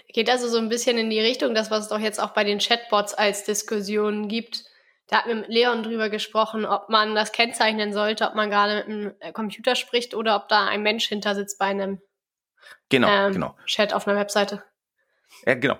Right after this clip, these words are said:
Speaker 2: Bei den, <laughs> das, das Spannende ist nämlich, ich habe das Zitat genau in so einem Blog-Eintrag gefunden, wo es nämlich darum ging, können Chatbots den Turing-Test bestehen? Und da ist eine schöne, auch eine schöne Diskussion drin, weil was heißt denn überhaupt, äh, ist der Computer intelligent?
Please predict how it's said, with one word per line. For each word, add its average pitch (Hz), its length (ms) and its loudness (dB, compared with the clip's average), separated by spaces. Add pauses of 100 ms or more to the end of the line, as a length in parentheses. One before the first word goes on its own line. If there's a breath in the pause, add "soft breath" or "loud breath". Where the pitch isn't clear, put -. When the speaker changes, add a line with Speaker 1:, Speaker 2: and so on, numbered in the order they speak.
Speaker 2:
Bei 104 120 4
den, 113 260 2
<laughs> 104 260 -4
das, 107 160 2
das 107 120 -2
Spannende 151 340 0
ist 139 80 -4
nämlich, 147 220 -2
ich - 100 -4
habe - 120 -2
das - 200 -6
Zitat 127 440 0
genau 120 240 2
in 113 100 2
so 113 100 2
einem 113 360 2
Blog-Eintrag 104 580 -2
gefunden, 120 540 -2
wo 117 120 2
es 151 140 -2
nämlich 123 200 0
darum 104 240 2
ging, 151 280 2 (300 loud breath)
können 190 320 2
Chatbots - 720 -2
den 104 220 0
Turing-Test 123 640 -2
bestehen? - 520 -8 (640 loud breath)
Und 98 380 0 (280)
da 87 140 4
ist - 240 -2
eine 110 420 2
schöne, 156 240 2
auch 127 80 2
eine 120 100 -2
schöne 156 180 2
Diskussion 143 440 0
drin, 98 220 -2
weil 95 160 -2 (280 loud breath)
was - 160 0
heißt 143 300 2
denn 147 140 0
überhaupt, 123 640 0
äh, 104 160 2 (100)
ist - 180 -2
der 139 80 2
Computer 127 480 -4
intelligent? 110 840 -2